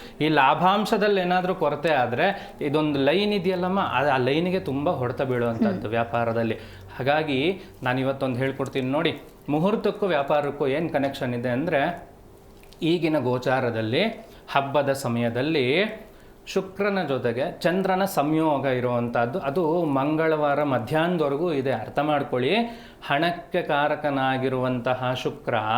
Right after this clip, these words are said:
Speaker 1: ಅದರ ಜೊತೆಗೆ ಸಾಲಕ್ಕೆ ಕಾರಕನಾಗಿರುವಂತಹ ಚಂದ್ರನ ಸಂಯೋಗ ಮಂಗಳವಾರ ಮಧ್ಯಾಹ್ನದವರೆಗೂ ಇರುವಂಥದ್ದಾಗಿರತ್ತೆ. ಹಾಗಾಗಿ ನೀವೇನ್ ಮಾಡ್ಬೇಕು?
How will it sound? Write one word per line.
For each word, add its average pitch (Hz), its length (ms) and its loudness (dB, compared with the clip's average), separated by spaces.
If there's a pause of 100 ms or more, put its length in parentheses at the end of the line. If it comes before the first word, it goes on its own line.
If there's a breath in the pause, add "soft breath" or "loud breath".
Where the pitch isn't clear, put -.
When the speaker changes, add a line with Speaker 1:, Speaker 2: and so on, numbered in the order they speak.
(520 loud breath)
Speaker 1:
ಅದರ 143 340 2
ಜೊತೆಗೆ 131 560 0
ಸಾಲಕ್ಕೆ 185 600 2
ಕಾರಕನಾಗಿರುವಂತಹ 139 1200 2
ಚಂದ್ರನ 185 560 2
ಸಂಯೋಗ 170 720 2
ಮಂಗಳವಾರ 185 800 2
ಮಧ್ಯಾಹ್ನದವರೆಗೂ 175 1300 0 (920 loud breath)
ಇರುವಂಥದ್ದಾಗಿರತ್ತೆ. 131 1400 0
ಹಾಗಾಗಿ 135 440 0
ನೀವೇನ್ 151 320 0
ಮಾಡ್ಬೇಕು? 156 760 0